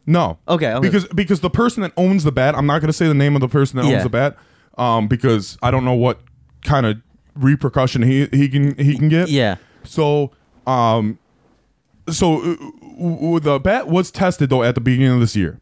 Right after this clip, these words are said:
Speaker 2: Okay, so it was already tested.
Speaker 1: Yes.
Speaker 2: Okay, got it, got it, got it.
Speaker 1: So he, uh, uh, Troy tells me, he goes, I go, I told him, I go, "It was tested at the beginning of the year." I go, "It's got three different ty-, uh, color tapes on there from the last three years.
Speaker 2: Mm-hmm.
Speaker 1: So that's proof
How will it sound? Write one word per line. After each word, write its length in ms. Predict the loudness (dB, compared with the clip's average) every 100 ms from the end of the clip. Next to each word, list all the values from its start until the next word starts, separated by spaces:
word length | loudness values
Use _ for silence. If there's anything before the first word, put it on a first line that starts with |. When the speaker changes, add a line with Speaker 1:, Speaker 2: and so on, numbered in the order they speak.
| _ _
Speaker 2:
Okay, 200 | -2 -2
so 140 | -2
it 20 | -2
was 80 | 0
already 300 | 0 -2 -2
tested. 300 | -2 -2 0
Speaker 1:
Yes. 120 | -2
Speaker 2:
Okay, 240 | -4 -12 -6
got 180 | -4 -2
it, 80 | -4
got 140 | -6
it, 40 |
got 140 | -6 -12
it. 60 | -18 _ _ _ -20
Speaker 1:
So 540 | -6 -2 0 0 -4 _ _ _ _ _
he, 300 | -6 -2 0 -2
uh, 40 |
uh, 300 | -6 -6 -8 -10
Troy 380 | -4 0 0 0
tells 360 | -2 0 0
me, 260 | 0 2 2
he 100 | 0
goes, 440 | 0 2 2 -2 -8 -8
I 80 | -4
go, 120 | -2
I 140 | 0 0
told 180 | 0
him, 80 | 0
I 80 | 0
go, 160 | 0 0
"It 160 | 0
was 160 | -2 -2
tested 280 | -2 0 -2
at 40 |
the 40 | -2
beginning 240 | 0 0
of 60 | 2
the 20 |
year." 280 | 2 0 -4
I 100 | -6
go, 100 | -2
"It's 100 | 0
got 260 | -2 -8 -4
three 180 | -2 0
different 260 | 0 0
ty-, 160 | 0 0
uh, 200 | 0 -2 -4
color 280 | 0 0
tapes 340 | 0 0 0 0
on 160 | 0 0
there 100 | 0
from 160 | 0
the 60 | 0
last 260 | 0 -2
three 180 | -2 0
years. 440 | 2 2 2 -2 -8
Speaker 2:
Mm-hmm. 240 | -12 -8 -4
Speaker 1:
So 120 | 0
that's 200 | 0 0
proof 560 | -2 0 0 0 -6